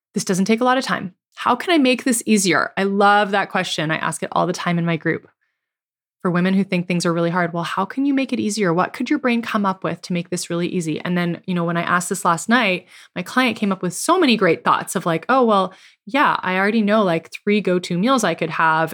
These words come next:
And I told her, like, "Why don't you plan in takeout one night per week, and, but just make a conscious decision of what you're gonna have," right? So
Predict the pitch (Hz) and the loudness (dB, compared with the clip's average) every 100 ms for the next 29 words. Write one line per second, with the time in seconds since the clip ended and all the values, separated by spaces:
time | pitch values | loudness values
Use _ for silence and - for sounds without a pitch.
0 | - 175 170 165 170 - - - _ - | -6 -4 -2 -2 -4 -12 -20 -20 _ -6
1 | 185 277 294 170 - 180 - 180 208 262 | -4 0 0 0 -2 -8 -6 -2 -2 -2
2 | 233 - 240 269 254 254 269 240 269 285 | -6 -2 0 2 0 0 0 0 -2 0
3 | 226 - 180 175 - - 160 156 - - | 0 0 0 -2 -4 -4 -2 -2 -6 -8
4 | 175 - 185 185 - 190 196 190 - 226 | -6 -6 -6 -6 -2 -2 -2 -4 -2 -2
5 | 226 220 202 208 196 185 180 180 180 175 | -2 -2 0 0 -2 -2 -4 -4 -6 -4
6 | 254 196 190 - 220 | -2 0 0 0 0